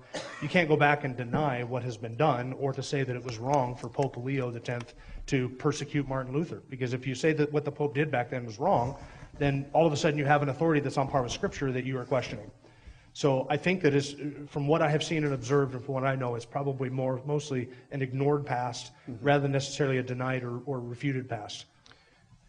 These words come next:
Speaker 2: It's not something that's promoted in contemporary Catholicism. In other words, he's not gonna give history in their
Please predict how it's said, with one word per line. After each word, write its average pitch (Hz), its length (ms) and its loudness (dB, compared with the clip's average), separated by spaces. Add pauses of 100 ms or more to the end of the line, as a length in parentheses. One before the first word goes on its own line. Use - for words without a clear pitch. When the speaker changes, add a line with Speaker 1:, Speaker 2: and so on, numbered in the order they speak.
(100)
Speaker 2:
It's 156 180 -4
not 160 260 4
something 151 440 -2
that's 139 180 -2
promoted 143 840 -2
in 135 260 -6 (260)
contemporary 135 640 -8
Catholicism. 123 800 -8
In 127 80 -8
other 131 180 -4
words, 127 200 -4
he's 160 180 0
not 160 220 2
gonna 135 200 -2
give 139 520 0 (300)
history 135 520 -4 (200)
in 123 160 -10
their 120 260 -10